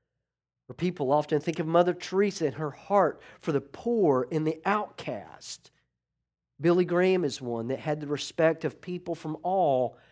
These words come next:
kinds of faith. 'Cause typically when people believe in something bigger or greater than themselves, they tend to behave generally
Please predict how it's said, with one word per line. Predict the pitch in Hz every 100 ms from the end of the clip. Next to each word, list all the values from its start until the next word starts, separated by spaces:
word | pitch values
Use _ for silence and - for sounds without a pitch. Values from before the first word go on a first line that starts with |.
| _
kinds | - 202 170 143 139
of |
faith. | - - 139 120 - _ _ _ _ _ _ _ _ _ - _ -
'Cause | 190
typically | - 294 277 202 185
when | 165
people | 160 277 285 311
believe | 196 170 170 190 196 196 - - - -
in | 165
something | - 220 214 202 151
bigger | 131 185 202 226
or | 180
greater | 139 120 151 180 190
than | 170 170
themselves, | 147 123 - 151 131 123 147 - - - -
they | 208
tend | 190 - 294 294 196 165 170 185 190 - _ _ _
to | 220
behave | 180 185 - 254 208 143 135 156 160
generally | 233 320 247 165 139 131 131 135